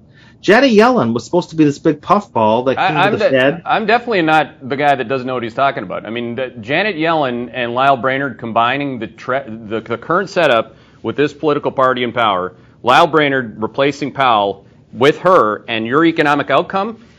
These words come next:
Speaker 2: is you will see the most amount of money printed in world history. That is,
Speaker 1: Yes.
Speaker 2: that is, that is not poppycock. That is exactly
Speaker 1: Okay.
Speaker 2: what she's in the seat
Speaker 1: No,
Speaker 2: to do.
Speaker 1: I'm not saying it's poppycock. I'm saying it's, it's, it's your narrative.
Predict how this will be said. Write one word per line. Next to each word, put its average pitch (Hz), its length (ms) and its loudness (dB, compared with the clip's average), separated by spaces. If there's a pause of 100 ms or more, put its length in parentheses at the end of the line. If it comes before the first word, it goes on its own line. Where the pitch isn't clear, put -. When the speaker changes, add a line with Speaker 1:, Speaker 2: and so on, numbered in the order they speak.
Speaker 2:
is 120 200 -8
you 156 100 -4
will 202 160 0
see 151 320 -4
the 127 120 -4
most 151 320 -4
amount 139 280 0
of 123 80 -4
money 123 220 -4
printed 110 560 -10
in 113 160 -8
world 110 200 -4
history. - 340 -10 (300)
That 156 200 2
is, 160 220 -2
Speaker 1:
Yes. - 100 -18 (180)
Speaker 2:
that 165 200 0
is, 156 140 0
that 190 180 4
is 139 120 -4
not 170 380 -2
poppycock. 117 600 -4
That 143 180 2
is 139 120 -6
exactly 170 340 2
Speaker 1:
Okay. 156 80 0
Speaker 2:
what 151 180 -4
she's 139 220 -6
in 143 100 -4
the 127 80 -6
seat 202 160 -4
Speaker 1:
No, 190 140 -4
Speaker 2:
to 120 180 -4
do. - 60 -14 (120)
Speaker 1:
I'm 151 140 2
not 214 220 4
saying 208 260 2
it's 185 140 0
poppycock. 160 680 0
I'm 131 120 -4
saying 156 260 -2
it's, - 160 -2
it's, 139 240 -4
it's 135 260 2
your 147 260 4
narrative. 127 640 0